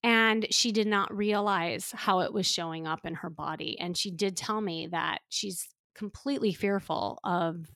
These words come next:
men, even though she goes out on dates and she had relationships since then, and she's very pretty and all that.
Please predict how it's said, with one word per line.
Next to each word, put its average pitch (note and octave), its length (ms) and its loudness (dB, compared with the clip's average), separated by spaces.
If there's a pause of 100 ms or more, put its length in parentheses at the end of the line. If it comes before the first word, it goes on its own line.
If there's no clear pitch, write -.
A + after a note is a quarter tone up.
men, A3+ 460 4 (880)
even C4 440 8
though G#3 500 8
she - 220 4
goes G3 260 2
out F3+ 200 0
on E3+ 180 2
dates D#3+ 440 -2
and E3+ 140 -6
she G3 120 -2
had F3 260 -4
relationships A#3+ 1200 2
since G#3 440 0
then, F3+ 500 0
and F3+ 220 -4
she's F#3 200 -2
very F3+ 260 -2
pretty A#3+ 420 2
and G3 100 4
all F3+ 140 2
that. F3 280 2